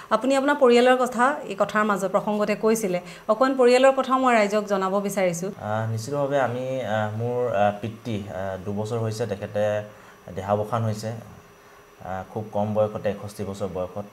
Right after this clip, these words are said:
Speaker 2: আৰু এতিয়া পৰিয়ালত মোৰ জ্যেষ্ঠ ভাতৃ আছে আৰু মা আছে। আহ, দেউতা অইল ইণ্ডিয়া লিমিটেডৰ এজন, আহ,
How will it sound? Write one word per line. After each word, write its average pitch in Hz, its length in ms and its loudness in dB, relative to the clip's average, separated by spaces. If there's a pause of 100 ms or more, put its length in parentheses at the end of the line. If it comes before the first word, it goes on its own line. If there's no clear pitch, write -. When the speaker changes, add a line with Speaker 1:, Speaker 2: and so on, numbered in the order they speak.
(280)
Speaker 2:
আৰু 95 320 -4
এতিয়া 110 340 0 (120)
পৰিয়ালত 107 360 2
মোৰ 110 320 -2
জ্যেষ্ঠ 101 280 -6
ভাতৃ 104 400 -6
আছে 120 240 -2 (160)
আৰু 92 380 -10 (240)
মা 104 300 -4
আছে। 113 240 -8 (600)
আহ, 92 140 -6
দেউতা 107 460 2 (140)
অইল 107 160 -2
ইণ্ডিয়া 113 200 -2
লিমিটেডৰ 110 440 -2
এজন, 110 600 -2
আহ, 95 480 -4